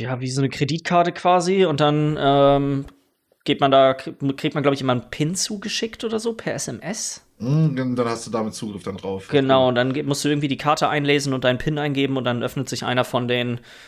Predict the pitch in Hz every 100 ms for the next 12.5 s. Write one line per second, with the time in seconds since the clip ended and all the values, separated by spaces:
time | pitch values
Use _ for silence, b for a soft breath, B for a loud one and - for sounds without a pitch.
0 | B - 123 120 - 113 113 - 120 -
1 | 117 117 117 117 113 110 113 110 - -
2 | 117 110 110 110 120 - - 135 139 123
3 | - - 139 147 - 143 143 127 131 139
4 | - 120 117 120 120 B B B 110 127
5 | 123 113 117 - 123 107 - _ _ _
6 | _ - _ 135 110 117 113 107 117 117
7 | 113 - - - 117 123 113 113 - 120
8 | 113 131 127 151 139 127 - 147 127 117
9 | 113 - 139 117 107 101 104 - 104 -
10 | 104 101 104 - 110 92 110 - 110 107
11 | 110 - B B 110 117 120 - 113 92
12 | 107 104 104 101 101